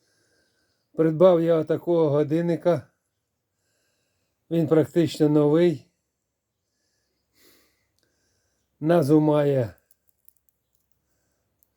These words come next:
пефіф. Smile Cigarette. Cigares.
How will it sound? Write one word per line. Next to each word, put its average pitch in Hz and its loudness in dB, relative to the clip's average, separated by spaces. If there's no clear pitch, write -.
пефіф. 151 -4
Smile 165 -2
Cigarette. 151 -2
Cigares. 135 -2